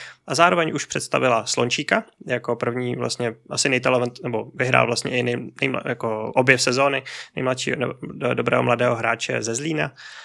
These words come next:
A, eh, taky vlastně se, eh, ty hostování Dveha a Suárez z Vyškova proměnily v přestup. Eh,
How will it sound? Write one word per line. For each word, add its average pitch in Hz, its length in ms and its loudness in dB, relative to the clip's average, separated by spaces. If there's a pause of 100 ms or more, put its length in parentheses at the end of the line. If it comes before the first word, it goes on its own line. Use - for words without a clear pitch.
(300)
A, 117 880 2 (500)
eh, 117 80 -4
taky 127 300 0
vlastně 120 360 0
se, 123 160 2 (320)
eh, - 120 -10
ty - 120 -6
hostování 117 680 0
Dveha 117 460 0
a - 160 -4
Suárez 113 560 2
z - 40 -6
Vyškova 120 360 0
proměnily 117 480 0
v 117 60 -12
přestup. - 520 -6
Eh, - 600 -6